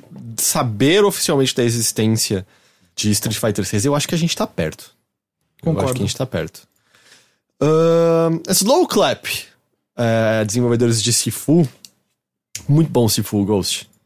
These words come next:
Speaker 2: Hum.
Speaker 1: Eu gostei demais. Eu, eu
Speaker 2: Foi?
Speaker 1: terminei, eu fiz o final verdadeiro. Eu gostei
Speaker 2: Ô,
Speaker 1: demais.
Speaker 2: louco. Maravilha.
Speaker 1: Ah, eles disseram que, na verdade, o, um dos cofundadores da Slow Clap teve uma conversa com Steve Saylor,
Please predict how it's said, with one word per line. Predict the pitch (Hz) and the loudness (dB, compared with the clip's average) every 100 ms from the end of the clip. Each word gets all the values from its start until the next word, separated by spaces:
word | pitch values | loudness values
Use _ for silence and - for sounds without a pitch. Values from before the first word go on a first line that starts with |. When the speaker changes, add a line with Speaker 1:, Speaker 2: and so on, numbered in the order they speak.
| _ _ | _ _
Speaker 2:
Hum. | 156 165 170 170 165 156 | 2 4 4 4 2 2
Speaker 1:
Eu | 120 | 2
gostei | 104 101 117 | 0 0 0
demais. | 107 107 95 92 | 0 0 0 0
Eu, | 104 107 | 0 2
eu | 107 | 4
Speaker 2:
Foi? | 139 202 | 4 4
Speaker 1:
terminei, | 160 104 139 170 175 165 | 2 4 4 4 2 0
eu | |
fiz | - 117 | -2 -4
o | |
final | - 113 | -2 0
verdadeiro. | 104 104 95 110 147 151 156 143 _ _ _ _ - | 0 0 0 2 2 2 0 -4 _ _ _ _ -6
Eu | |
gostei | 101 101 110 | -4 -2 0
Speaker 2:
Ô, | |
Speaker 1:
demais. | 104 95 143 | 2 2 0
Speaker 2:
louco. | 143 - - _ _ _ _ _ | -2 -6 -20 _ _ _ _ _
Maravilha. | 139 156 113 | -4 2 4
Speaker 1:
Ah, | 113 117 117 113 113 113 110 - _ | 4 4 4 4 4 2 0 -6 _
eles | 147 156 175 180 | 0 2 2 0
disseram | 185 - - 131 151 170 | 0 0 0 2 2 2
que, | 180 - - 151 160 160 160 151 147 131 113 107 98 95 95 - | 0 -2 -2 0 2 2 2 2 4 2 2 2 0 -4 -10 -2
na | 135 | 0
verdade, | 156 180 175 175 | 2 2 2 2
o, | 143 147 165 | 2 4 4
um | |
dos | 180 - | 2 2
cofundadores | 208 208 233 175 131 170 233 - | 0 2 0 2 2 2 0 0
da | 127 | 0
Slow | - 131 131 | 2 0 0
Clap | 110 117 - - - - | 0 0 -2 -12 -12 -2
teve | 127 | 0
uma | 139 | 0
conversa | 135 135 131 139 | 0 0 0 -2
com | - 139 127 127 123 117 110 | 0 0 2 2 2 0 0
Steve | 107 - 127 | -4 -2 -2
Saylor, | 117 113 117 170 175 | 0 0 2 0 -2